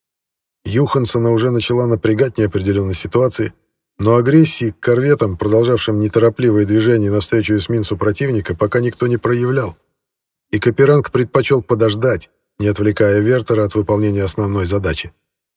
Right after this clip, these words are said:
"Странная штука", наконец решил тот прояснить обстановку.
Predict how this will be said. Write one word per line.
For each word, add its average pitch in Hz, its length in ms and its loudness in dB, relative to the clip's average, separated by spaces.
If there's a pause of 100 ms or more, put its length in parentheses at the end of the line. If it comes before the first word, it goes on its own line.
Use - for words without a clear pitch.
(880)
"Странная 135 580 -6
штука", 107 420 -6 (640)
наконец 95 480 -4
решил 98 300 -4
тот 98 240 -4
прояснить 104 440 -4
обстановку. 92 500 -8